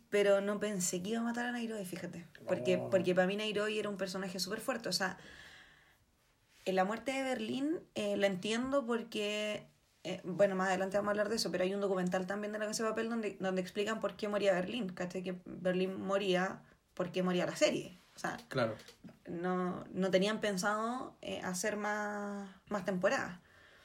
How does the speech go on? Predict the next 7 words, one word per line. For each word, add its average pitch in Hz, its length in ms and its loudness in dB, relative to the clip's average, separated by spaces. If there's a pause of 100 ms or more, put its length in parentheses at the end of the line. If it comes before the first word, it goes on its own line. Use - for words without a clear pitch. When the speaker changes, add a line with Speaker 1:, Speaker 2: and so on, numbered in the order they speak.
(680)
Speaker 1:
Eh, - 220 -6
pero 202 180 2
Nairobi, 226 760 4
que 220 100 0
era 202 80 0
un 208 100 -4
personaje 208 1300 -2